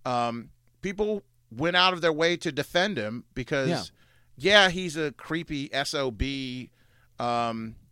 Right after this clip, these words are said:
Speaker 1: who I wouldn't wa-, <laughs> I wouldn't wanna leave alone with my daughter, but he's not Hillary Clinton.
Speaker 2: Right.
Speaker 1: So it's okay.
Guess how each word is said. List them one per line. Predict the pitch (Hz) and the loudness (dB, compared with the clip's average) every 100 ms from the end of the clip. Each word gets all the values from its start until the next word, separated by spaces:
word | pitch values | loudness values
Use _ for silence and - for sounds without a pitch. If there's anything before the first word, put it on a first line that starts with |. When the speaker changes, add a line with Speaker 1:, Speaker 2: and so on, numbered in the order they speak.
| _ 113 | _ -8
Speaker 1:
who | 135 | -4
I | 127 | -2
wouldn't | 127 147 139 | -2 -2 -4
wa-, | 127 - - | -6 -10 -14
<laughs> | - | -8
I | 113 | -6
wouldn't | 151 160 151 | -2 -2 -2
wanna | 147 | -4
leave | 131 147 | -4 -6
alone | 131 131 135 | -4 -4 -4
with | 127 117 | -4 -6
my | 120 | -6
daughter, | 120 165 143 117 - _ _ _ - | -4 -2 -2 -4 -8 _ _ _ 6
but | 208 208 | 6 6
he's | 175 190 | 0 2
not | 208 | 2
Hillary | 190 185 165 | 4 2 0
Clinton. | - 160 - - - - | 0 -2 -4 -10 -14 2
Speaker 2:
Right. | 190 135 _ _ | 2 2 _ _
Speaker 1:
So | - 175 | 0 4
it's | 165 147 | 6 6
okay. | 160 160 139 85 60 | 2 4 2 0 -8